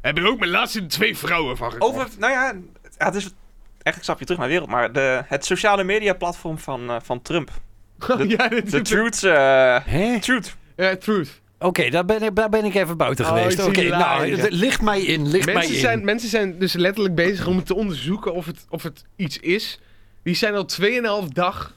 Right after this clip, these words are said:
Speaker 1: tenminste, de laatste keer dat ik dat nieuws hierover hoorde, waren al tweeënhalf dag aan het proberen om überhaupt een account te kunnen krijgen.
Speaker 2: <laughs> Ja, dat
Speaker 1: En de
Speaker 2: wel.
Speaker 1: enige mensen die erover twitteren, want ze twitteren over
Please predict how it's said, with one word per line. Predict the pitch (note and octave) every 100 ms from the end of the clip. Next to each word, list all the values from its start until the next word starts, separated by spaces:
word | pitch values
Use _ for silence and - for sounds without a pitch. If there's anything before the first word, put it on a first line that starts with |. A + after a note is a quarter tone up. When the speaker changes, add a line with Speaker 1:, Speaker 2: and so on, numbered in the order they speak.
| - - - _ - - -
Speaker 1:
tenminste, | - F#3+ F3+ E3
de |
laatste | E3 F3
keer | -
dat | F3+
ik | E3
dat | E3 D#3+
nieuws | F3 F#3
hierover | F3+ E3+ E3 D3
hoorde, | D#3 D#3+ C3
waren | D3 D3
al |
tweeënhalf | C#3 F#3 F#3+ F3 C#3
dag | E3 D#3+
aan |
het | C#3
proberen | - C3+ D#3+ F3+
om | E3 C#3+
überhaupt | D#3+ C3+ D3 E3
een | C3+
account | B2+ - F3 F3
te |
kunnen | C3+ B2
krijgen. | A#2 B2 B2 A2 G2 _ -
Speaker 2:
<laughs> | - - - C3+
Ja, | - C3+ - E3+
dat | D3+
Speaker 1:
En | F#3+
de | G3
Speaker 2:
wel. | G#3
Speaker 1:
enige | B3+ C4
mensen | G#3 A3+ A#3+ A3+ F#3
die | A3+ G#3
erover | G3+ G3 F#3
twitteren, | - F#3 G3 B3 E4 -
want | D#3 F3+
ze | -
twitteren | - E3+ D4+ E4+ C4 A3
over | C#4+ D#4+ A3 F#3+